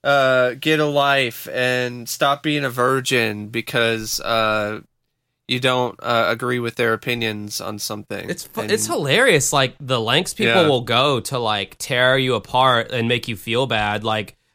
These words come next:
Speaker 2: um, you know
Speaker 1: But I, I just laugh my ass off at the
Speaker 2: Y-,
Speaker 1: kid. It's
Speaker 2: yeah.
Speaker 1: a fucking kid with a Sonic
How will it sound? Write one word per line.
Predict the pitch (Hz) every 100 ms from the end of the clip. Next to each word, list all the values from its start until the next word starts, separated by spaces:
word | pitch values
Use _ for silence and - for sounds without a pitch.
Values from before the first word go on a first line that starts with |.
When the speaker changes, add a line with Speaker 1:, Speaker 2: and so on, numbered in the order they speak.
| _
Speaker 2:
um, | 127 120 113 107 101 - _ -
you | 170
know | 143
Speaker 1:
But | 139
I, | 170 190 160
I |
just | 165 151 -
laugh | 123 127 127 127
my | 123
ass | 113 113 123 117
off | 107 -
at | 139 -
the | -
Speaker 2:
Y-, |
Speaker 1:
kid. | 277 160 -
It's | - 294
Speaker 2:
yeah. | 311
Speaker 1:
a |
fucking | - 294 302 262
kid | - 359 392 370 247
with | 285
a | 294
Sonic | - 285 294 320 349 320 -